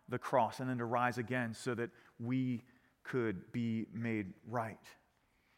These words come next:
He did that to take our place. In other words, it was substitutionary. And when we place our faith in Jesus, when we look to Him as our only hope, we're united to Him. I cannot say this enough. Union with Jesus,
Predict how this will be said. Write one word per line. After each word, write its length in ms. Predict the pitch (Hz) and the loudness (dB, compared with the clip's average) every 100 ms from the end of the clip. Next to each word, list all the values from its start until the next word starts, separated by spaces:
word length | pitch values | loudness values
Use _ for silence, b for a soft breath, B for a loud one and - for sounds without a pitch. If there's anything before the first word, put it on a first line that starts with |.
| _ _ _ _ _ _ _ _ _ _ _ _ | _ _ _ _ _ _ _ _ _ _ _ _
He 100 | 147 | 6
did 160 | 151 175 | 10 10
that 140 | 175 | 8
to 60 | - | 6
take 200 | 160 139 | 2 4
our 80 | |
place. 560 | 117 - 160 147 110 - | 2 2 6 6 4 -2
In 80 | 131 | 2
other 100 | 147 | 4
words, 160 | 135 | 4
it 60 | 131 | 0
was 100 | 113 | -4
substitutionary. 1040 | - 170 147 - 139 - 151 - 123 101 104 | 0 2 2 2 -4 -2 -4 -2 -2 -2 -2
And 100 | 113 | -2
when 100 | 127 | -2
we 80 | |
place 300 | 123 160 156 | -2 0 2
our 80 | 139 | 0
faith 260 | - 139 127 | 2 0 0
in 100 | 117 | -2
Jesus, 400 | 127 135 113 - | 0 0 -2 -4
when 100 | 117 | -2
we 60 | |
look 240 | 123 143 165 | 2 2 2
to 60 | 139 | -2
Him 160 | 143 | -2
as 80 | 131 | 0
our 140 | 120 | 2
only 180 | 127 131 | 2 0
hope, 320 | 117 131 113 B B B B - | 0 0 0 B B B B 2
we're 120 | 143 | 4
united 800 | 139 151 147 156 156 151 156 123 | 4 4 4 6 6 6 6 4
to 220 | - 156 | 0 0
Him. 460 | 131 143 135 107 87 90 | 0 0 0 -2 -8 -14
I 60 | 120 | -12
cannot 480 | - - 165 147 | -10 -4 -2 -2
say 180 | - 170 | -2 -2
this 200 | 147 143 | -2 -2
enough. 400 | 147 143 123 - - b b b b b _ - | -2 0 0 -4 -18 b b b b b _ -8
Union 840 | 113 151 196 196 165 135 113 110 | 2 6 6 6 4 2 0 2
with 220 | 147 147 | 2 2
Jesus, 720 | 117 139 104 95 - - - | 0 2 0 -6 -12 -18 -18